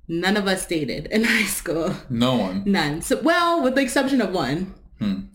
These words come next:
Speaker 1: And she was, kind of funny story, she's currently with the guy that she dated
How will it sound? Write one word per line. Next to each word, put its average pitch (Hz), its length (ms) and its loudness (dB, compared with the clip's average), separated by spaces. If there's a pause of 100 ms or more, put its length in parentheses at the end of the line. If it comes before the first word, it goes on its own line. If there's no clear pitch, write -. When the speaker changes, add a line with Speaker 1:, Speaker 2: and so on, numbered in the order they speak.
(160)
Speaker 1:
And 180 580 0
she 311 600 0 (120)
was, 202 400 -2 (220)
kind 214 180 2
of 202 80 0
funny 170 200 0
story, 143 540 -2 (280)
she's 240 400 2
currently 214 540 0
with 180 200 -2
the 160 80 -2
guy 160 420 0
that - 180 -8
she 147 300 -2
dated 147 680 -2